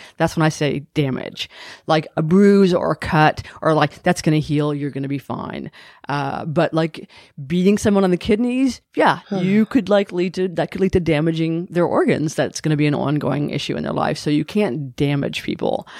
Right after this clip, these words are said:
Speaker 1: Uh, but sometimes things that, like, I do scenes that look really bloody, but it's like we've, there are ten thousand tiny cuts all over his body and, like, two drops of blood have come out, but it looks like there's tons of blood
Speaker 2: Right.
Speaker 1: everywhere, ah, but it's not really that dangerous.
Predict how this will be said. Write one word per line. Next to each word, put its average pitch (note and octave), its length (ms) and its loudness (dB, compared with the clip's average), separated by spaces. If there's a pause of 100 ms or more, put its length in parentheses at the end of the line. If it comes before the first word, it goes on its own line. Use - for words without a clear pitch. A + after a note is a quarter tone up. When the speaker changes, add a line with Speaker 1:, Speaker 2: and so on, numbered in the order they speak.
(280)
Speaker 1:
Uh, C#3 240 0
but D#3 340 2 (460)
sometimes C#4+ 420 2
things A3+ 180 4
that, - 180 0
like, E3 220 -2
I - 180 -4
do F#3+ 120 -4
scenes E3+ 220 -2
that D#3 140 -8
look D#3+ 320 -2
really D#3+ 340 -2
bloody, D3+ 500 0 (240)
but F3 240 0
it's - 260 -4
like F3 220 0
we've, F3+ 220 -2
there F3 140 4
are F3 40 4
ten F#3 220 2
thousand E3+ 340 2
tiny D3+ 260 -2
cuts D#3 240 -4
all D3+ 120 0
over D3 160 -2
his C#3+ 100 -4
body C#3 300 -4
and, C#3+ 240 -6
like, C#3+ 200 -6 (200)
two F3 120 -4
drops C#3+ 240 -4
of D#3 60 -6
blood D3 120 -4
have C#3+ 100 -6
come D3+ 120 -6
out, D3 220 -8
but D#3+ 140 -6
it E3+ 100 -2
looks D#3+ 400 0
like D#3+ 120 -2
there's D#3+ 180 -8
tons E3 340 0
of D#3 120 4
blood D3+ 300 2
Speaker 2:
Right. D3+ 100 2
Speaker 1:
everywhere, D#3 720 4
ah, G4+ 260 2 (340)
but - 120 -4
it's D3 160 -8
not - 160 -4
really A2+ 160 -10
that - 160 -10
dangerous. - 480 -16